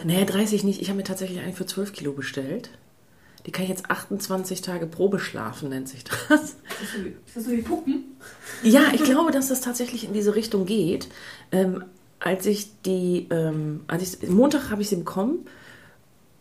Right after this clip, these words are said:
Speaker 1: und dann hab ich das so richtig zelebriert. Dann hab ich gedacht, boah, jetzt gehst du erstmal richtig fett baden,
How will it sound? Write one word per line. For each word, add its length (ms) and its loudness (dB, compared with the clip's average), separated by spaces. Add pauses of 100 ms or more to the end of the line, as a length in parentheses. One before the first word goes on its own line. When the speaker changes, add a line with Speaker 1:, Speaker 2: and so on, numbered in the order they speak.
(140)
Speaker 1:
und 440 4
dann 160 4
hab 60 4
ich 60 0
das 120 -2
so 60 -4
richtig 240 -6
zelebriert. 500 -4
Dann 80 -4
hab 60 -6
ich 60 -12
gedacht, 240 -12
boah, 120 -8
jetzt 140 -14
gehst 140 -6
du 40 -8
erstmal 320 -10 (420)
richtig 420 -8
fett 240 -6
baden, 520 -8